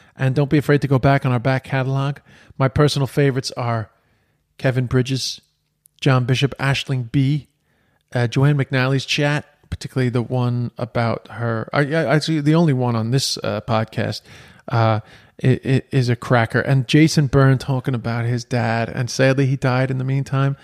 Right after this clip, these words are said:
So that, that was, that was a cracker. In fact, I might call Jay and see if I can get him on the pod before society completely shuts down. Anyway, enjoy the, uh, enjoy the chat. Well, then away we go, Steve.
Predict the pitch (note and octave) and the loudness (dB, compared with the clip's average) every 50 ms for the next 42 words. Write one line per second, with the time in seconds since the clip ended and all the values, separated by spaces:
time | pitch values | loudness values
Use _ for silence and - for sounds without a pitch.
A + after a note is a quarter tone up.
0 | - - - - _ _ - - - - C#3 B2+ B2 A#2+ A#2+ B2 - - - - | -16 -20 -20 -20 _ _ -16 -6 0 2 4 4 4 4 2 0 -4 -10 -20 -20
1 | _ _ _ _ _ _ _ _ _ - C3+ C3 - - - C3 A#2 C#2 A2+ A#2+ | _ _ _ _ _ _ _ _ _ 2 2 2 4 4 2 2 2 2 0 -2
2 | A#2+ A2+ A2 A#2+ - B2 A#2 - E2+ - G#2+ - G2+ - - A#2 A2 G#2+ - - | -2 -2 -4 -6 -8 -8 -8 -8 -8 -8 -10 -10 -10 -8 -6 -6 -6 -6 -6 -8
3 | A2 A2 - _ _ - C3+ A2+ - B2+ B2 G#2+ - B2 B2 B2 A#2 - - C3+ | -8 -10 -10 _ _ -12 -10 -8 -4 -4 -4 -2 -2 -2 -2 -2 -4 -4 -4 -2
4 | B2 B2 B2+ A#2+ - B2 A#2 A2+ A#2+ A#2+ - C3+ B2+ A#2+ - - A#2 - - C3 | -2 -2 0 0 2 2 2 2 2 0 0 -2 -4 -4 -4 -4 -4 -4 -2 -4
5 | A#2 A2 - - _ _ _ _ _ _ _ - C3+ B2 B2 A#2+ A#2 A2+ A2 A2+ | -4 -4 -8 -12 _ _ _ _ _ _ _ -2 2 2 4 4 2 2 0 0
6 | - - - A#2+ A#2 A2+ A#2 G#2+ - - - - F2 E2 D#2 F2+ - - - _ | -2 -2 0 2 2 2 2 0 -2 -6 -6 -6 -4 -4 -4 -6 -8 -12 -18 _
7 | _ _ _ _ _ _ _ _ _ _ _ - - - B2 - - A#2+ A#2 A#2 | _ _ _ _ _ _ _ _ _ _ _ -16 -12 -10 -6 -2 2 2 4 4
8 | B2+ B2 - B2+ A#2 - - A#2 A2 - A2+ A2+ - G#2+ - - - - - D2+ | 4 2 2 0 -2 -2 -4 -4 -4 -4 -4 -4 -4 -4 -6 -6 -6 -8 -6 -6
9 | C#2+ C#2 - C3 C3 B2 B2 A#2+ B2 B2 A#2 C#3 C3+ B2+ A#2+ B2 A#2+ B2 B2 A#2+ | -4 -2 0 2 2 4 4 2 2 2 2 2 2 2 2 0 0 -2 -2 -2
10 | A#2+ B2+ C#3 B2 B2 C3 B2 A2+ A2+ A2 - - G#2 F#2+ F2+ - - - _ _ | -4 -4 -4 -2 0 0 0 0 -2 -4 -4 -4 -4 -4 -6 -8 -12 -16 _ _
11 | _ _ _ _ _ _ _ _ _ _ _ _ _ _ _ _ _ _ _ - | _ _ _ _ _ _ _ _ _ _ _ _ _ _ _ _ _ _ _ -6
12 | C#3+ C#3+ D3+ D3+ D3 D3+ D#3+ F3 F3 E3 D3 C#3 D#3 F3 F#3 - - - D3 B2 | -2 0 0 2 2 4 4 4 4 4 4 4 4 4 4 2 0 -4 -6 -6
13 | A#2+ A#2+ - - | -8 -10 -12 -16